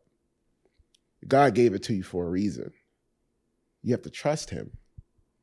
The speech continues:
You trust him, it's going to be more harmonious than any other path that you take.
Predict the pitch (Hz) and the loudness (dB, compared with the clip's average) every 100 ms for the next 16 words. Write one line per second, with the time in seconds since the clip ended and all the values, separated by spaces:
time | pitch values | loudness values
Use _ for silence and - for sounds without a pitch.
0 | - 92 - 170 170 - 98 101 107 _ | -16 -12 2 2 4 0 -2 -4 -8 _
1 | _ _ _ _ _ _ _ _ _ _ | _ _ _ _ _ _ _ _ _ _
2 | _ _ _ 143 - - 160 147 135 127 | _ _ _ 4 4 2 2 2 0 2
3 | 120 127 123 - 107 113 104 95 85 - | 2 2 0 0 2 2 2 0 -2 -2
4 | 101 95 87 78 - 92 78 - 73 - | -2 0 0 -2 -4 -6 -6 -6 -8 -8
5 | 87 - - - - | -16 -12 -12 -14 -20